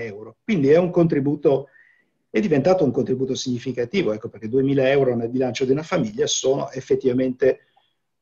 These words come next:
un aiuto importante. Le risorse disponibili sono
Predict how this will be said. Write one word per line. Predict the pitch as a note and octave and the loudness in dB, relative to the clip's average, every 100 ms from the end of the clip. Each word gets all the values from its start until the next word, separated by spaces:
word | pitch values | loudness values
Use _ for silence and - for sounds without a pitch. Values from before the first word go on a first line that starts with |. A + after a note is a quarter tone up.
| _ | _
un | G#3 F3+ | 2 4
aiuto | C3 D#3+ D#3 | 6 4 4
importante. | B2 C3 - - A2 - _ - _ _ _ _ _ _ _ _ _ _ _ _ _ _ _ _ _ _ _ _ _ | 2 2 -2 -4 -6 -10 _ -20 _ _ _ _ _ _ _ _ _ _ _ _ _ _ _ _ _ _ _ _ _
Le | C#3+ C#3+ | 0 2
risorse | C3+ D3+ E3 C#3+ - B2 | 2 4 4 2 0 0
disponibili | B2+ - B2 A#2+ C#3 A2+ A2+ G#2 | -2 -4 -2 0 0 0 -2 -4
sono | G#2+ C#3+ B2 G#2+ F2+ | -4 -2 -2 -4 -10